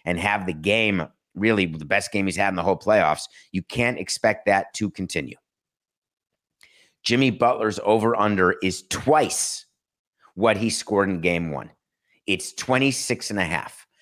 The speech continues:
Do you think it's possible that Jimmy Butler will score more than twenty-six and a half points in game two? My answer is affirmative.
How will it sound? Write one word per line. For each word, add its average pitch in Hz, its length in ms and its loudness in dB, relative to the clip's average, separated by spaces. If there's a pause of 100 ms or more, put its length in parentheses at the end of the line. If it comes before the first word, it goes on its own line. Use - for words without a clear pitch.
(260)
Do 127 120 2
you 143 180 6
think 131 300 -2
it's 123 120 -2
possible 110 520 -2
that 101 160 -4
Jimmy 110 200 -2
Butler 104 440 0
will 110 200 2
score 110 380 2
more 107 240 2
than 98 140 -2
twenty-six 107 560 -6
and 98 100 -2
a - 20 2
half 101 240 -2
points 101 280 -2
in 82 120 -8
game 98 280 0
two? 101 380 4 (280)
My 98 300 2
answer 95 600 -2 (120)
is 92 420 4 (480)
affirmative. 80 920 -2